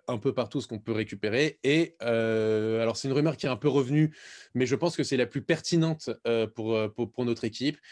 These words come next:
On va aller du côté de Brooklyn. Je pense que, euh, Brooklyn peut nous offrir des assets intéressants, des jeunes, des joueurs jeunes et, euh, qui peuvent amener un, du sang frais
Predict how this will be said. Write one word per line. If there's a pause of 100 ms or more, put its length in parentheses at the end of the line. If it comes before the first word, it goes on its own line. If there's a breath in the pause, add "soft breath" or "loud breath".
(260 loud breath)
On
va
aller
du
côté
de
Brooklyn. (260)
Je
pense
que,
euh,
Brooklyn
peut
nous
offrir
des
assets (160)
intéressants,
des
jeunes, (180)
des
joueurs
jeunes (480 loud breath)
et,
euh,
qui
peuvent
amener
un,
du
sang
frais